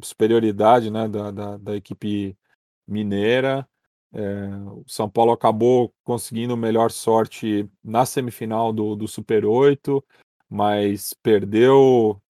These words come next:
é, no Super oito de dois mil, é, e vinte. Perdeu também a disputa do terceiro lo-, lugar da Champions League das Américas, lá em, na Nicarágua. É,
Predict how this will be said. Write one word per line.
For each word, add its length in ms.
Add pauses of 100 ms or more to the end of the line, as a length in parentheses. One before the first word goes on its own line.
é, 320
no 160
Super 380
oito 260
de 140
dois 260
mil, 420 (880)
é, 720
e 120
vinte. 760 (600)
Perdeu 360
também 360
a 60
disputa 420
do 120
terceiro 480
lo-, 240 (140)
lugar 720 (340)
da 160
Champions 380
League 140
das 180
Américas, 760
lá 240
em, 480 (460)
na 140
Nicarágua. 1000 (640)
É, 120